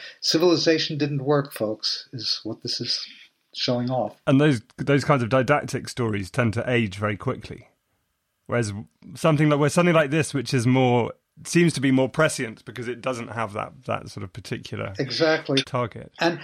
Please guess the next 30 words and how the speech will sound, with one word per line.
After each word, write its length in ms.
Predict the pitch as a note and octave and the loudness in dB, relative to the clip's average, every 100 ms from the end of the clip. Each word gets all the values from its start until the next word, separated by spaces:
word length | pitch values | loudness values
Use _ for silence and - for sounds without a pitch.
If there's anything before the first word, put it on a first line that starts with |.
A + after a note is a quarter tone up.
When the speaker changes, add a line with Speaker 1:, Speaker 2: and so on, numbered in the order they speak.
| - | 2
Speaker 1:
the 100 | F#3+ | 4
other 180 | A#3 - | 4 2
thing 140 | A#3 | 4
I 40 | |
really 260 | F#3 F#3+ F3 | 4 6 4
loved 320 | D3 D#3+ - | 6 4 2
in 100 | F#3+ | -4
this 180 | F#3 - | -4 -4
book 280 | - F3+ F3+ | -2 -2 0
was 200 | D3+ C#3 | -2 -2
the 100 | C#3 | 0
fact 220 | F3 E3+ | 0 0
that 100 | D#3 | -2
it 140 | C3+ | -2
slides 460 | - - E3+ F3+ F3 | -4 0 4 4 2
between 360 | - D3 D#3 C#3 | -6 -8 -4 -2
genres. 380 | D3+ D#3 D3+ | 0 0 0
This 160 | E3 C#3+ | 0 0
is 100 | D#3+ | 0
not 240 | E3+ G#3+ | 2 2
a, 200 | A3 E3+ - - - | 2 0 -4 -20 -2
everything 380 | G3+ B3 C4+ A#3+ | 2 4 2 2
we're 80 | F#3 | 2
saying 340 | - F#3 D3 | 2 2 2
makes 220 | D3 D3 | 0 -2
people, 420 | - E3+ D#3 D3+ - _ _ _ _ _ _ | -6 -6 -4 -6 -8 _ _ _ _ _ _
I 80 | C#3 | 0
would 220 | C#3+ D3 | 0 2
think, 360 | G#3+ C#3+ A#2+ - - _ | 2 2 -2 -10 -20 _
expect, 600 | C#3+ - - F3+ F3 | -4 -2 2 2 2